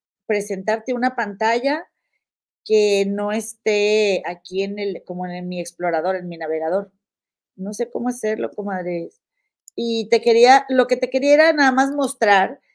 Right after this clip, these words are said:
cómo cada cosa, ca-, casi creo que cada palabra o cada cosa que dice, eh, dicen las demandantes es objetada por Camil. Y objeción, y objeción, y objeción. Ya te la imaginarás,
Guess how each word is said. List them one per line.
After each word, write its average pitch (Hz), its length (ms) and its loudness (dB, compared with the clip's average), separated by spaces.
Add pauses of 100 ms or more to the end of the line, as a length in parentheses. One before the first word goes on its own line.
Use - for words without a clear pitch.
(360)
cómo 277 680 4 (840)
cada 294 560 0
cosa, 285 440 2 (100)
ca-, - 160 -10
casi 277 260 -4
creo 302 160 -2
que 285 160 -10
cada 285 320 2
palabra 262 400 2
o 262 80 -10
cada 254 300 0
cosa 247 280 -8
que 202 140 -6
dice, 240 540 -4 (480)
eh, 185 680 -2 (1400)
dicen 240 400 -4
las 240 140 -2
demandantes 196 600 -6
es 208 120 -8
objetada 190 520 -4
por 180 120 -14
Camil. - 280 -20 (560)
Y 196 120 0
objeción, 185 540 -4
y 247 100 0
objeción, 196 600 -4
y 233 100 -6
objeción. 175 440 -8
Ya 185 160 0
te 247 80 0
la 262 120 4
imaginarás, 180 680 -6